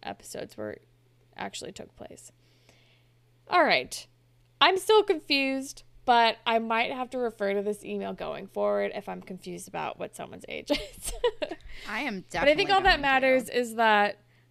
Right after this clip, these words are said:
Speaker 1: Maya and Zig and Grace and Zoe and Tristan and my, like, all those people are juniors. Everyone else are sophomores.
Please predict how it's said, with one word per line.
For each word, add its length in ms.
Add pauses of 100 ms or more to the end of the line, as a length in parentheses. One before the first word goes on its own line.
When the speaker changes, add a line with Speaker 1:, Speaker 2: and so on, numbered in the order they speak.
Speaker 1:
Maya 680
and 200
Zig 520
and 200
Grace 560
and 200
Zoe 580
and 160
Tristan 640
and 160
my, 240
like, 300
all 160
those 240
people 720 (340)
are 160
juniors. 920 (880)
Everyone 460
else 240
are 80
sophomores. 960